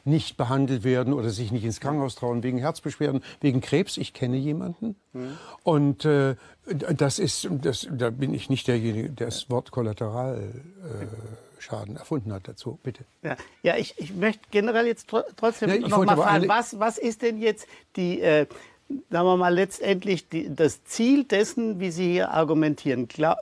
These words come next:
Speaker 2: glauben Sie, wir müssten anders abwägen,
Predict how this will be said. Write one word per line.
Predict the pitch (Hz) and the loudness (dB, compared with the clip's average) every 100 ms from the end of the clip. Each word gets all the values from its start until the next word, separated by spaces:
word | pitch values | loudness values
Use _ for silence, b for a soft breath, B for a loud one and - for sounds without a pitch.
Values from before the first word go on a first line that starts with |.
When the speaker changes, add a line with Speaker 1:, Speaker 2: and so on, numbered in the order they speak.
| 190 | -4
Speaker 2:
glauben | 160 165 226 247 | 2 4 4 2
Sie, | 277 226 | -2 0
wir | 180 | 2
müssten | 156 214 - 202 | 2 0 0 -6
anders | - 180 233 254 233 - _ | 0 2 4 2 2 -2 _
abwägen, | - 202 214 220 240 254 269 | 0 0 2 4 4 4 -2